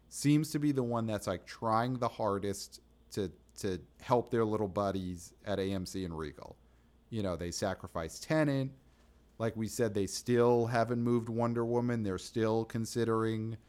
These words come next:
you know, keeping that in December, which is not gonna happen. But, like, they obviously wanna get business to the theaters. You have Universal, which is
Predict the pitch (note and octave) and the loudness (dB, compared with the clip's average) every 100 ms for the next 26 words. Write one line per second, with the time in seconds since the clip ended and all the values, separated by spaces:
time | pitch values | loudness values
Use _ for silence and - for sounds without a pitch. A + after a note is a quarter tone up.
0 | - - _ - - A#2 A2 G2+ G2 C3 | -20 -20 _ -20 -10 -4 0 0 0 -2
1 | A#2+ A2 A2 G#2+ A#2 A2+ - A#2 A2 A2 | 0 0 0 0 -2 -4 -2 0 0 0
2 | G#2+ - G#2 G2+ G#2+ G#2+ G#2 G2+ A2 G2 | -2 -2 -2 -2 -2 0 0 0 -2 -2
3 | E2+ F#2 E2+ - - - A#2+ B2 A2+ A2+ | -2 -2 -2 -8 -20 -8 2 4 6 4
4 | A#2+ A#2+ A#2+ A2+ G2+ G#2 G#2 G2 G#2 F2+ | 4 2 0 -2 0 2 2 0 -2 -2
5 | - G2+ F#2 F#2+ - F2+ E2 F#2 D#2 - | -2 -2 -2 -4 -6 -8 -8 -8 -8 -10
6 | - - - - - _ - - - - | -14 -18 -20 -20 -20 _ -20 -20 -20 -8
7 | B2 A#2+ G#2+ C3 F3+ G3 A3 G#3+ F3+ D3 | 4 4 6 4 2 4 4 6 2 2
8 | D3+ C3+ A2+ | 2 0 -2